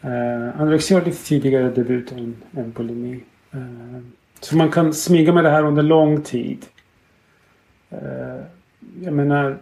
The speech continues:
genomsnittstiden för en pa-, patient med bulimi att söka hjälp är åtta år.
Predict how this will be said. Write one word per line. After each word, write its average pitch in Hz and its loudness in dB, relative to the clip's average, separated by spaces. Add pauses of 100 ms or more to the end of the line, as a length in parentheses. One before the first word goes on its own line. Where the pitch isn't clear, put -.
(100)
genomsnittstiden 156 2
för 151 2
en 143 2
pa-, 143 0 (100)
patient 143 -4
med 143 -2
bulimi 131 2
att 131 -2
söka 135 -4
hjälp 139 -4
är - -4
åtta - -8
år. - -6